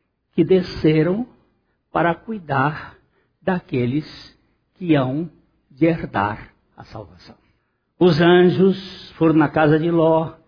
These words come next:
tiraram Ló de, da casa. Mas todos eles estão apontando para o Senhor, porque anjo não pode nos salvar.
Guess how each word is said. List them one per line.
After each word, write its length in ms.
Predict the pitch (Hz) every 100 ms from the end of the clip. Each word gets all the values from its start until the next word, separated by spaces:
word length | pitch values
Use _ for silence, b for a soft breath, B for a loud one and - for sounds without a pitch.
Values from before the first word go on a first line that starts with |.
| _ _ _
tiraram 340 | 170 160 156 160
Ló 220 | 160 151
de, 220 | 156 147
da 220 | - 151
casa. 600 | - 143 143 147 135 117 - _ _ _ _ _ _ _
Mas 420 | - 214 - - -
todos 580 | 277 294 240 220 165 156
eles 520 | 233 262 220 196 165
estão 500 | 185 - - 233 233
apontando 1040 | 214 - 202 190 185 220 233 226 214 170 151
para 340 | - 156 160
o 80 | 147
Senhor, 500 | - 156 151 143 143
porque 160 | -
anjo 460 | 202 196 233 226 233
não 200 | 233 233
pode 340 | - 202 196
nos 220 | 190 196 196
salvar. 720 | 196 185 175 175 196 160